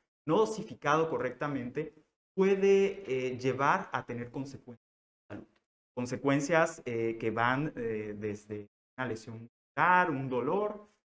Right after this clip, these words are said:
hasta, eh, poder comprometer incluso la vida de un, de una persona. Eh, por eso es muy importante saber con qué recursos cuenta, eh, la población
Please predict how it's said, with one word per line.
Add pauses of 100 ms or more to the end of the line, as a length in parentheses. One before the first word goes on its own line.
(140)
hasta,
eh, (280)
poder
comprometer
incluso
la
vida
de
un,
de
una
persona. (540)
Eh,
por
eso
es
muy
importante
saber (560)
con
qué
recursos
cuenta,
eh,
la
población